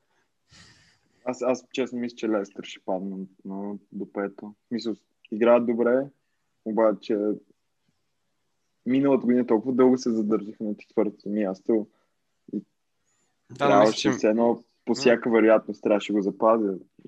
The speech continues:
Speaker 1: Не успяха.
Speaker 2: Мисля, че миналата година беше заради вируса, но интересно. Че, да, тогава аз, тогава аз бих казал четвърто място за Лестър. Ти?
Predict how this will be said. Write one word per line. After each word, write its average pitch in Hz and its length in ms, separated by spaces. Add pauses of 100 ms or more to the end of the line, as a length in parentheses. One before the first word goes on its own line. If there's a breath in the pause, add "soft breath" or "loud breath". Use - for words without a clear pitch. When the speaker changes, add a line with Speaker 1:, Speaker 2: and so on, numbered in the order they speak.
Speaker 1:
Не 107 120
успяха. 110 520 (420)
Speaker 2:
Мисля, 127 180
че - 120
миналата 143 200
година 139 140
беше 131 220
заради 113 300
вируса, 117 380
но 165 180 (220)
интересно. 185 520
Че, - 160
да, 139 120
тогава 139 260
аз, 147 100
тогава 131 240
аз 139 100
бих 151 160
казал 143 160
четвърто 131 440
място 92 300
за 95 100
Лестър. 117 420 (120)
Ти? 131 260